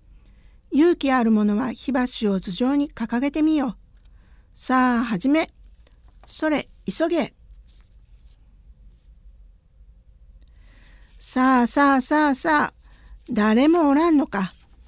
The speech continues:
勇気あるやつはいないのか。」検査役の大声の劇にもかかわらず、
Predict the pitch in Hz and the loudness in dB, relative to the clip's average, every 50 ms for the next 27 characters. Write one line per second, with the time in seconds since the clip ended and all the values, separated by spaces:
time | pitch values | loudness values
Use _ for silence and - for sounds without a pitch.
0 | - - - - - _ - - - - 269 277 294 285 262 - 269 269 294 302 | -20 -20 -20 -20 -20 _ -20 -16 -6 0 2 4 4 2 2 0 0 2 2 2
1 | 294 277 254 240 220 - - - 175 165 - - - - - - - - 226 233 | 2 2 2 0 0 -4 -6 -8 -8 -8 -10 -14 -20 -20 -20 -14 -4 2 2 4
2 | 269 330 381 359 349 269 - - - - - _ _ - - - - - _ _ | 4 4 4 2 0 0 -2 -4 -6 -6 -8 _ _ -20 -20 -20 -20 -20 _ _
3 | - _ _ - - - - _ - - _ - - _ _ _ - - - - | -20 _ _ -20 -20 -20 -20 _ -20 -20 _ -20 -20 _ _ _ -20 -20 -20 -20
4 | - - - - - - - - - _ - _ - - - _ - - - 226 | -20 -20 -20 -20 -20 -20 -20 -20 -20 _ -20 _ -20 -20 -20 _ -10 -4 0 2
5 | 233 254 247 - 277 269 269 269 262 285 262 254 262 254 - - 202 214 233 262 | 2 2 0 0 0 0 0 -2 0 2 2 2 2 2 0 0 0 2 2 2
6 | 285 311 311 311 294 269 277 208 196 247 262 - 285 262 240 226 208 208 208 - | 2 2 2 2 0 0 0 -2 -2 -4 -4 0 2 2 2 2 2 0 -2 -6
7 | 180 - 226 220 233 233 220 214 196 185 - - - | -6 -4 -2 -2 -2 -2 -2 -2 -4 -6 -8 -12 -18